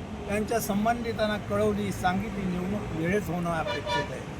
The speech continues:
राज्य सरकारचा कायदा आहे, पाच वर्षानंतर निवडणूक वेळेत झाली पाहिजे. परंतु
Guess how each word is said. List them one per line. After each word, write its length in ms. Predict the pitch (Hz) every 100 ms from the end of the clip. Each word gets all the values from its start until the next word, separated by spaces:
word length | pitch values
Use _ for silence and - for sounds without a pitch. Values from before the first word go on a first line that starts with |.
| - - - - - - - 190
राज्य 280 | 247 247 269
सरकारचा 440 | 277 269 269 277
कायदा 360 | 262 254 262 285
आहे, 100 | 269 -
पाच 260 | 226 240 -
वर्षानंतर 600 | 220 208 214 214 - 202
निवडणूक 720 | - - - 180 180 185 175 170
वेळेत 220 | 165 156
झाली 180 | 147 151
पाहिजे. 480 | - - - - - - - - - - - - - - - - - - - - - - - - - -
परंतु 320 | 285 311 320